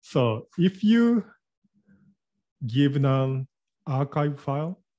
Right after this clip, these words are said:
a static archive, I mean, static library to the linker, then here is what the linker is do,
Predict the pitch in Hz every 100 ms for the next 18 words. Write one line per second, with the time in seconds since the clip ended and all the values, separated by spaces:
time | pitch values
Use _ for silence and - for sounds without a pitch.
0 | _ _ _ _ 135 123 - - 135 160
1 | - 156 151 165 165 165 _ _ _ _
2 | _ _ _ _ _ _ _ _ _ _
3 | 120 113 101 110 _ _ _ - 127 -
4 | - 117 117 110 113 120 - _ - 110
5 | 107 110 113 135 156 - _ _ _ _
6 | _ _ 139 131 135 - _ _ _ _
7 | _ _ _ _ _ _ _ _ _ _
8 | _ 190 180 131 104 95 117 - - 104
9 | 110 107 101 87 110